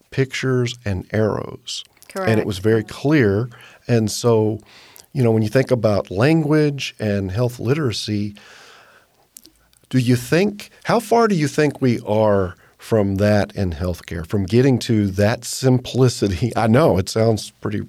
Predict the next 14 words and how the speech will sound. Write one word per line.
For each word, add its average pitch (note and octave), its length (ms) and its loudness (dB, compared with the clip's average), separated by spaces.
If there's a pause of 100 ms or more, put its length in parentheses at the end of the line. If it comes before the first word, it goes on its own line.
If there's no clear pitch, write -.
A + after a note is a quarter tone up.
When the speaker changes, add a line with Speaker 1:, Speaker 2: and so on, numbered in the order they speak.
(300)
Speaker 1:
robust, G#2 540 0
but - 120 -8 (480)
Speaker 2:
Yeah. G3+ 600 2
So A3 560 2
it, G#3+ 260 -2
it's G#3 260 -6
funny A3 380 -2
because, F#3 840 -4
um, F3 520 -6 (240)
I F#3+ 160 2
was G3 220 -6
just, - 340 -10 (280)
uh, - 100 -8 (240)
um, F#3 440 -8